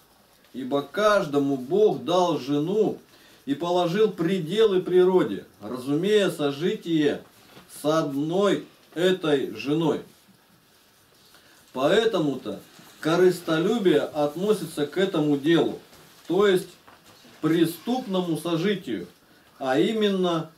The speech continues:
против брата. "Не подумай, говорит, что я говорю это только относительно братьев. Нет, не должно иметь жен и других людей,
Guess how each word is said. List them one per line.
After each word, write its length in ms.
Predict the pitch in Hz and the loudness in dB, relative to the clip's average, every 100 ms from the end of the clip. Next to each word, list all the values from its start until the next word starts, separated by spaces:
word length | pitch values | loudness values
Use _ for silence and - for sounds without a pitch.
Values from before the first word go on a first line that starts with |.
| - - - | -20 -18 -4
против 500 | 147 180 180 160 120 | 2 2 2 -2 -2
брата. 500 | 135 160 143 - - _ - - _ - _ _ _ _ - _ | -2 2 2 -2 -12 _ -20 -20 _ -20 _ _ _ _ -20 _
"Не 200 | 113 151 | -4 -2
подумай, 600 | 165 208 185 208 226 220 | 0 0 2 0 2 2
говорит, 640 | 190 202 202 202 208 180 - _ _ | 2 2 2 2 2 0 -4 _ _
что 360 | - - 170 175 | -18 -8 -2 0
я 260 | 196 185 | 4 4
говорю 560 | 160 165 170 185 190 - 160 | 2 2 2 2 2 0 -2
это 280 | 170 165 | -4 -2
только 440 | 151 185 175 175 165 | -2 0 -2 -2 -4
относительно 920 | 165 160 160 165 190 180 165 160 160 | -4 -6 -4 -4 -4 -4 -2 -2 -2
братьев. 560 | 151 170 156 - 98 - _ _ _ | 0 0 0 -2 -8 -16 _ _ _
Нет, 540 | - 101 123 170 180 - - _ _ _ _ - | -14 -8 -2 0 0 -2 -12 _ _ _ _ -10
не 300 | 110 131 147 | -6 -4 -2
должно 640 | 147 165 202 190 190 190 | 0 2 0 0 0 0
иметь 340 | 185 190 196 | 0 0 0
жен 460 | 156 147 180 190 196 | 0 0 2 2 -2
и 140 | 185 185 | -6 -2
других 580 | 185 196 147 175 202 | 0 0 0 -4 -4
людей, 580 | 190 190 180 175 107 - | -2 -2 0 0 0 -4